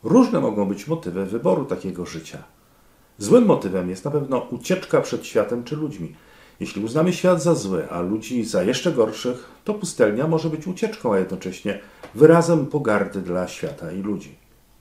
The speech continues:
Prawdziwy pustelnik będzie kochał świat, stworzony przecież przez Boga, i ludzi, którzy nawet pogubieni nie przestają być Bożymi dziećmi. Jest wiele przykładów, jak pustelnicy, ci prawdziwi,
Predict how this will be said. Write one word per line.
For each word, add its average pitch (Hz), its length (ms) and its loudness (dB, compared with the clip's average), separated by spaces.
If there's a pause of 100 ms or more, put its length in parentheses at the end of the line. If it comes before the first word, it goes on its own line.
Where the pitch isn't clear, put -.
(140)
Prawdziwy 104 380 -4
pustelnik 123 480 -4
będzie 143 260 -4
kochał - 340 -6
świat, - 420 -4 (300)
stworzony 101 420 4
przecież 92 340 -10
przez - 240 -14
Boga, 80 460 -6
i 185 100 -2
ludzi, 190 340 -2
którzy 92 320 -8
nawet 143 280 -2
pogubieni 113 680 -4 (400)
nie 120 140 0
przestają 104 500 0
być 92 160 -6
Bożymi 95 380 -4
dziećmi. 127 380 -6 (920)
Jest 90 140 -2
wiele 104 180 4
przykładów, 131 580 2
jak 73 120 -10
pustelnicy, 92 1000 -6
ci - 140 -16
prawdziwi, 95 680 -2